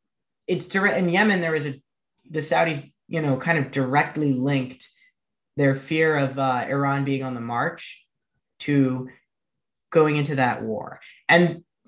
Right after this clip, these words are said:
you know, Americans quietly also directly linked, like, the nuclear deal to their support for the Saudi intervention. They kind of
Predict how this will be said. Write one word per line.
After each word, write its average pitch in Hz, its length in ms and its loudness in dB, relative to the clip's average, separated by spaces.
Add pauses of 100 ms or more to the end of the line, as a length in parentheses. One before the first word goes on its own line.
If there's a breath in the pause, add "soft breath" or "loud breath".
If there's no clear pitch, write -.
you 247 120 4
know, 185 200 6
Americans 190 540 2
quietly 143 840 0
also 165 280 -2
directly 147 520 -6
linked, 170 360 -2
like, 139 220 -4
the 139 60 -2
nuclear 156 360 0
deal 131 320 2
to 147 140 -8
their 131 160 -2
support - 500 -2
for - 60 -14
the 143 100 -6
Saudi 123 360 -6
intervention. 113 560 -10
They 104 80 -6
kind 147 240 2
of 135 160 2